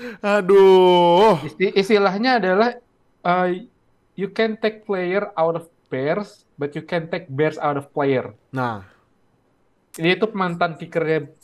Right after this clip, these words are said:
Speaker 2: Bears dan sering miss field goal juga tuh. Jadi ya udah, emang kebawa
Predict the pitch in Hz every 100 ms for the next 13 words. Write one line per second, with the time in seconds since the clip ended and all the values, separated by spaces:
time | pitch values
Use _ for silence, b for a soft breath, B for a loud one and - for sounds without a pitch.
0 | _ _ - 151 165 151 143 151 147 143
1 | 139 - 156 151 147 143 143 131 113 110
2 | - _ _ _ 123 135 135 139 131 131
3 | 139 - B 127 123 _ 156 147 139 135
4 | 139 135 139 143